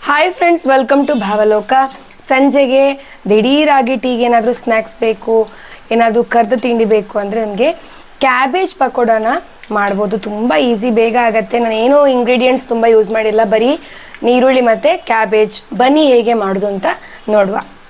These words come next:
ನಂಗೆ ಕ್ಯಾಬೇಜ್ ಪಕೋಡ ತಿನ್ಬೇಕು ಅಂತ ಅನ್ಸ್ತು. So ಅದಕ್ಕೆ ಬೇಗ ಆಗತ್ತೆ ಇದು. ಕ್ಯಾಬೇಜ್ನ ಫಸ್ಟ್ ಲೇಯರ್ ತೆಗೀರಿ.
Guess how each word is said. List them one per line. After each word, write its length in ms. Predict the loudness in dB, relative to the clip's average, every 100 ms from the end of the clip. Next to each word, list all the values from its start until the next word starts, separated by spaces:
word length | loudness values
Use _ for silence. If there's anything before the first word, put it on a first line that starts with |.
| -20 -20 -20 -8
ನಂಗೆ 300 | -4 0 0
ಕ್ಯಾಬೇಜ್ 520 | 0 -4 0 -2 -2
ಪಕೋಡ 340 | -4 -2 0 0
ತಿನ್ಬೇಕು 540 | 2 0 2 0 0 -2
ಅಂತ 220 | -2 -2 -2 -2 -12 -14 -14 -14 -4
ಅನ್ಸ್ತು. 420 | -2 -2 -4 0 0 -2 -12 -18
So 160 | -4 -2
ಅದಕ್ಕೆ 520 | 0 0 0 0 -2 -8 -18 -20 -10
ಬೇಗ 340 | 0 2 2 2
ಆಗತ್ತೆ 520 | 2 2 0 0 -2 0
ಇದು. 220 | 2 0 -2 -20 -20 -20 -20 -20 -20 -20 -20 -20 -20 -6
ಕ್ಯಾಬೇಜ್ನ 460 | 0 0 2 2 2
ಫಸ್ಟ್ 420 | 0 0 -2 -2 2
ಲೇಯರ್ 300 | 4 4 2
ತೆಗೀರಿ. 500 | -2 0 0 2 0